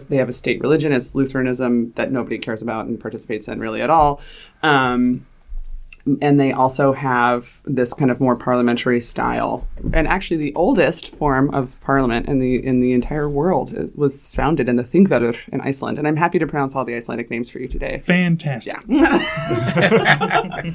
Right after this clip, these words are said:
Speaker 1: <laughs>
Speaker 2: One last thing on Germany. Yeah, yeah, the, the system is tremendously complicated, and part of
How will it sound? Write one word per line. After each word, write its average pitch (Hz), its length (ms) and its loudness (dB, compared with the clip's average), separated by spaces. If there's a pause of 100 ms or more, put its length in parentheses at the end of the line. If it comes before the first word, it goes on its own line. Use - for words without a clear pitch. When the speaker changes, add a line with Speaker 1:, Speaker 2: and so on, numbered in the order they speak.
(120)
Speaker 1:
<laughs> - 100 -16
Speaker 2:
One 226 140 0
last 208 180 4
thing 185 160 0
on 160 100 0
Germany. 143 600 -2
Yeah, 156 320 -2
yeah, 165 160 0
the, 165 380 4 (760)
the 156 380 0
system 233 320 2
is 175 100 0
tremendously 151 480 2
complicated, 139 580 0
and 135 460 -2 (760)
part 190 160 6
of 170 80 0